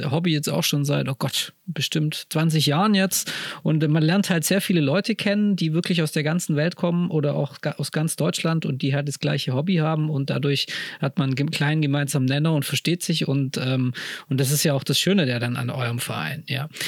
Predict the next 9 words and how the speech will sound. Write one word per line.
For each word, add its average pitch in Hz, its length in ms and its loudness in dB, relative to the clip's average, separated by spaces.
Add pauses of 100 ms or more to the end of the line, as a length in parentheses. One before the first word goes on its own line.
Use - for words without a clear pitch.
(280)
Jetzt 175 160 2
habe 247 120 2
ich 254 120 4
mal 226 100 4
eine, 196 200 4
eine, 170 340 2
eine 170 100 6
lustige 185 460 2
Frage. 131 560 0